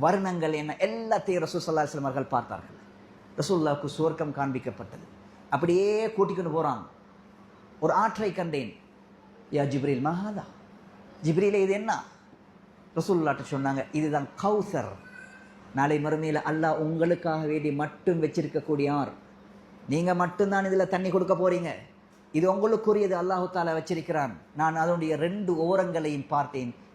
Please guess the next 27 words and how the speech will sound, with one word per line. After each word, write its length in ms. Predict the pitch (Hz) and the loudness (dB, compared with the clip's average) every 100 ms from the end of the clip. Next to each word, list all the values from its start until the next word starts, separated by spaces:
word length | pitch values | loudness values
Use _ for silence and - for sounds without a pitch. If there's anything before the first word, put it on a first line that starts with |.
| - - | -6 -2
ஃபஇதா 480 | - 170 156 147 139 | 0 0 2 0 -2
ஹிய 120 | 139 - - | -4 -6 -6
கிபாபுன் 640 | 135 170 175 151 143 143 139 143 | 0 2 2 -2 -4 -4 -4 -2
முஜவ்வஃபுன் 760 | 143 196 175 156 139 135 127 127 | 0 2 2 0 -2 -4 -4 -2
மினல் 360 | 147 147 131 - - - 143 | 0 0 -2 -4 -18 -6 -4
மி-," 120 | 139 | -4
அதாவது 460 | 123 143 151 143 | -2 2 2 2
ரசூலுல்லாஹ் 440 | 135 143 156 147 - | -2 -2 -2 -2 -2
சொன்னாங்க, 400 | 139 143 156 226 - - - - | -2 0 0 -2 -4 -20 -20 -6
அது 240 | 139 147 - | -2 -2 2
குவளைகள், 580 | 185 185 190 160 - - - - - | 2 4 2 0 -4 -16 -20 -20 -8
தங்கத்தால், 720 | - 180 208 175 - 147 139 | -2 0 0 -2 2 2 2
வெள்ளியால், 640 | 135 170 196 170 147 135 139 | 2 2 2 2 2 2 -2
முத்துக்களால் 640 | 170 - 208 175 160 131 - - - - | -2 0 0 0 0 -2 -6 -20 -20 -4
தயாரித்து 600 | 165 170 214 226 202 185 | 2 4 4 2 0 -2
வைக்கப்பட்ட 540 | 165 160 165 156 - 139 | -2 -4 -4 -4 -6 -8
குவளைகள் 640 | - 190 226 214 180 147 | 0 2 4 2 0 0
ரெண்டு 500 | 147 180 175 160 180 | -2 -2 0 2 2
ஓரத்திலையும் 380 | 180 175 165 151 | 2 0 0 0
அல்லாஹு 220 | 143 139 | -2 -2
தஆலா 300 | 139 131 113 | -2 -4 -4
வச்சிருக்கிறான். 420 | 110 101 - - | -10 -12 -14 -4
அதுல 280 | 135 147 151 | 0 2 4
தான் 120 | 180 | 2
நான் 220 | 175 135 | -2 -6
தண்ணி 300 | 147 156 160 | -4 -4 -2
எடுத்து 400 | 147 143 139 247 | -2 -4 -2 -4